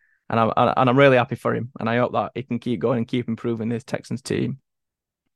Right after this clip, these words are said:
This compared to where, where, sorry, this compared to game week one, where he looks a lot more settled. Um, in, in two, sorry, uh, he looks a lot more settled.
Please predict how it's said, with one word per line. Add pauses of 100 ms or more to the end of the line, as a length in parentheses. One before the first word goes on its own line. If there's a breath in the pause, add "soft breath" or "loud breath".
(1120)
This
compared
to
where,
where, (320)
sorry,
this
compared
to
game
week
one,
where
he
looks
a
lot
more (340)
settled. (560)
Um, (240)
in,
in
two,
sorry, (120)
uh,
he
looks
a
lot
more
settled.